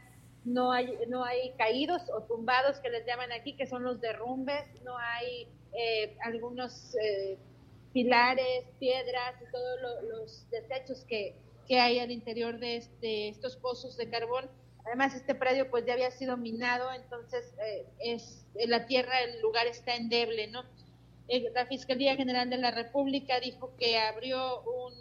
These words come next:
una investigación por la posibilidad de algunas, eh, delitos de carácter federal vinculados en,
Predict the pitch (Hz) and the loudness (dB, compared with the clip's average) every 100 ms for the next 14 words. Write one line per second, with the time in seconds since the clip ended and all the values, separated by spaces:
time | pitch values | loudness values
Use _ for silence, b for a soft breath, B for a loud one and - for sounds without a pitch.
0 | - - 247 240 233 226 - 214 208 - | -20 -14 -12 -8 -8 -8 -6 -4 -4 -2
1 | 285 320 320 - - - 247 240 240 240 | 0 0 -2 -12 -20 -4 -2 0 0 0
2 | 247 247 240 226 240 247 247 247 226 247 | -4 -2 -2 0 4 4 4 0 -2 2
3 | 233 226 226 226 240 254 254 - 214 226 | 2 2 0 -4 -6 -6 -8 -6 -2 0
4 | 202 196 - 214 220 - - 240 240 285 | 0 -4 -10 -10 -10 -12 -6 -2 0 2
5 | 277 247 226 226 233 233 240 240 226 233 | 0 0 -2 0 -2 -2 -6 -4 0 0
6 | 247 233 233 226 233 240 233 226 | 0 -6 -6 -2 0 -2 -4 -10